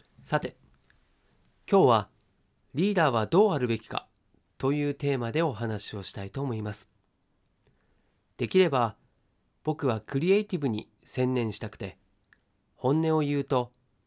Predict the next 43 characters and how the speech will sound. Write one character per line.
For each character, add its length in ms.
今 240
か 100
ら 140
す 160
る 100
話 380
の 100
中 220
に 120
は、 240
あ 80
ま 140
り 200
話 360
し 40
た 140
く 100
な 160
い 60
こ 140
と 240
も 180
混 140
じ 100
っ 60
た 180
り 240
し 100
て 100
い 120
ま 100
す。 220
し 100
か 140
し、 240
こ 100
れ 100
は、 260
僭 320
越 200
な 100
が 100
ら、 180